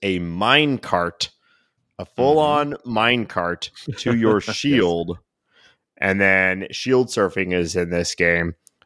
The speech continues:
Speaker 1: But if you have a mine cart attached to your shield, you basically have a little skateboard. So you
Speaker 2: Sweet.
Speaker 1: can, uh,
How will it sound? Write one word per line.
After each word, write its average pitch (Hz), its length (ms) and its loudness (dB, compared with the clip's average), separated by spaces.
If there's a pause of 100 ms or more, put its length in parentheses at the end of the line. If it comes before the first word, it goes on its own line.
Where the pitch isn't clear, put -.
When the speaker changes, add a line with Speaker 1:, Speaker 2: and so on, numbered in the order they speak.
(120)
Speaker 1:
But 90 340 4
if 92 200 -4
you 95 140 -2
have 87 160 -2
a 82 100 -4
mine 143 500 0
cart 95 380 2 (560)
attached 92 680 2
to 98 120 -2
your 87 240 -2
shield, 80 540 -2 (200)
you 104 200 -2
basically 107 560 2
have 90 160 0
a 90 60 -2
little 82 200 -2
skateboard. - 540 -8 (580)
So - 140 0
you 98 240 4
Speaker 2:
Sweet. 90 220 2
Speaker 1:
can, - 20 0
uh, 82 400 -2